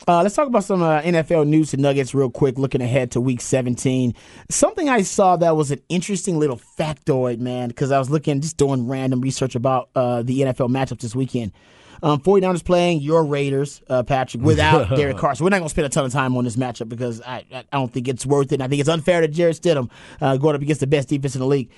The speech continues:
Speaker 1: But I love this fact, uh, a little stat about the, uh, the forty-niners. So now the forty-niners opponents, the, their, their last thirteen opponents, all right, they're all, how about this,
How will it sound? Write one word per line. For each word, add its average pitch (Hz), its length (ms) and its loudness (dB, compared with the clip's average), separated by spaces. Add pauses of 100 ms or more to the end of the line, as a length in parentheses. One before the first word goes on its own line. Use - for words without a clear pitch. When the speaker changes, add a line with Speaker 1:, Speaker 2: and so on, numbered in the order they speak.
(340)
Speaker 1:
But 165 100 4
I 160 60 4
love 165 400 2
this 180 180 2
fact, 156 540 -2
uh, 143 60 0
a 139 100 2
little 139 100 2
stat 147 380 0
about 135 340 0
the, 131 260 0
uh, 123 160 2
the 120 120 -4
forty-niners. 135 720 -2 (420)
So 170 240 2
now 190 600 0 (360)
the 151 140 2
forty-niners 170 960 2
opponents, 151 920 -2
the, 139 240 0
their, 147 200 2 (240)
their 143 340 0 (200)
last 160 320 0 (140)
thirteen 202 840 2
opponents, 160 720 -2
all 120 80 -4
right, 143 260 0 (800)
they're 151 380 2
all, 185 680 2 (440)
how 180 160 4
about 170 180 2
this, 147 240 0